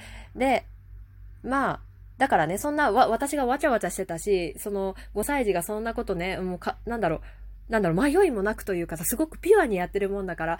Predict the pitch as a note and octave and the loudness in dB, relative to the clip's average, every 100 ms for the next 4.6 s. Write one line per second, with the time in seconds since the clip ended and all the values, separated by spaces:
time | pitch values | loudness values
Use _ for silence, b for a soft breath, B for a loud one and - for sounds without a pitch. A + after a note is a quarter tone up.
0 | B B B F#3+ F3+ F3 E3 - - G3 | B B B -4 -4 -4 -6 -10 -14 -6
1 | A#3+ C4+ - - G#3+ - A3 G#3+ G#3 G#3 | -4 -4 -10 -6 -2 0 0 2 2 2
2 | A3+ A3 G#3+ A3 G#3+ A3+ G3 F3 G3+ D4+ | 0 -2 -2 -2 -2 0 0 -2 0 0
3 | D#4 F4+ - A3+ G#3+ F3 F3+ F3+ - F3 | 2 0 -2 -4 -2 -2 -2 -4 -4 -4
4 | F3+ F3 F3+ F3 F3+ A3 | -4 -2 -4 -2 -2 -4